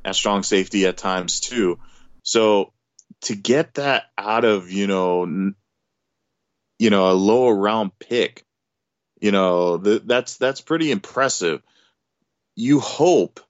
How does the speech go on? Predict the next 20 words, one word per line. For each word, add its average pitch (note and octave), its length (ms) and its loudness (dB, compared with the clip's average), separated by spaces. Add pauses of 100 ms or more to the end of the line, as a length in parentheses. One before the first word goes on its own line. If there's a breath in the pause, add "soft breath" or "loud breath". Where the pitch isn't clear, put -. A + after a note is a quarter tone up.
(140)
that G#2 220 2
a G2+ 80 0
first D3 420 -2
round F#2 280 -2
pick E2+ 360 -4 (520)
can G#2+ 120 0
have B2 360 -2
the A2 100 -8
success - 880 -6 (720)
that G2+ 560 -2 (580)
Taylor A#2+ 360 0
Rapp A2+ 300 -2
had, F#2 580 -4 (600)
and G#2+ 600 -2 (320)
some B2+ 260 -8
guys A#2+ 320 -6
don't A#2 460 -4
have D3 360 -6
it. - 140 -4 (800)
But A2 300 2